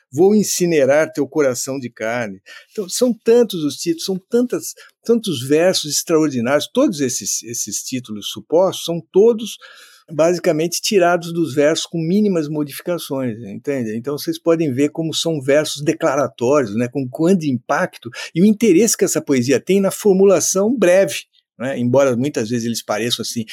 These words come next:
descarrilados, como se fosse uma coisa irracional ou, ou solta no ar, né?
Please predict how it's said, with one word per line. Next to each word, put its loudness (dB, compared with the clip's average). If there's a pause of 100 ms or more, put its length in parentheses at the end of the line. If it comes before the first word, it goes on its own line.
(140)
descarrilados, 0
como -6
se -8
fosse -6
uma -4
coisa -4
irracional -2
ou, -6 (260)
ou -2
solta -2
no -4
ar, 2
né? -4